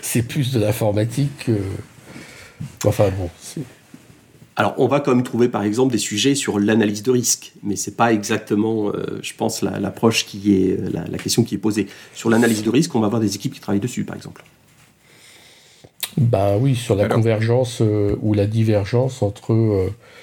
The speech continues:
Speaker 1: la sûreté de fonctionnement et, et, et la sécurité informatique, sur des, des choses comme ça, oui.
Speaker 2: Oui.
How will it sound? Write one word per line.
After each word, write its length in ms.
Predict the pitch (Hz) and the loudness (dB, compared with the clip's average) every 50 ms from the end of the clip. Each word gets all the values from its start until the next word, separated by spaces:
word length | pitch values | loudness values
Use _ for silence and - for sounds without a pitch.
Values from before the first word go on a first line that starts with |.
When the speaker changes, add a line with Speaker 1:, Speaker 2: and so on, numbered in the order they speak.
| - - - _ _ - | -20 -20 -20 _ _ -4
Speaker 1:
la 200 | 110 98 95 92 | 0 0 0 0
sûreté 320 | - - - 110 113 - 113 | 0 -2 -2 -2 0 0 -2
de 80 | 110 | 0
fonctionnement 840 | - 110 104 101 - - 107 101 107 110 113 117 117 117 120 - 120 - | 0 -2 -2 -2 0 -2 -2 0 2 2 2 2 2 0 0 -2 -4 -6
et, 260 | 92 87 87 92 - - - | -6 -4 -6 -6 -8 -8 -8
et, 320 | 85 85 90 92 104 - - | -6 -6 -6 -8 -8 -8 -6
et 60 | 92 | -6
la 120 | 87 87 85 | -4 -4 -6
sécurité 520 | - - 113 - 98 95 95 92 - - | -6 -8 -6 -4 -2 -2 -4 -2 -2 -2
informatique, 800 | 92 - - - 92 107 120 117 117 - 117 110 107 110 110 113 | -2 -2 -2 -2 2 2 2 2 2 4 4 4 6 4 4 2
sur 260 | - - - 98 90 | 0 -2 0 0 0
des, 180 | 92 98 92 92 | 0 0 -2 -2
des 180 | 90 95 95 | -2 -2 -4
choses 220 | - - 101 92 - | -4 -2 -4 -2 2
comme 160 | - 110 117 | 2 2 2
ça, 180 | 117 - 117 104 | 2 2 0 0
oui. 160 | 95 92 90 - - _ _ _ - - - - - - - - - - - - - - | 0 -2 -6 -10 -14 _ _ _ -20 -20 -20 -20 -20 -20 -16 -12 -10 -10 -10 -12 -8 0
Speaker 2:
Oui. 180 | - 117 107 | 4 4 4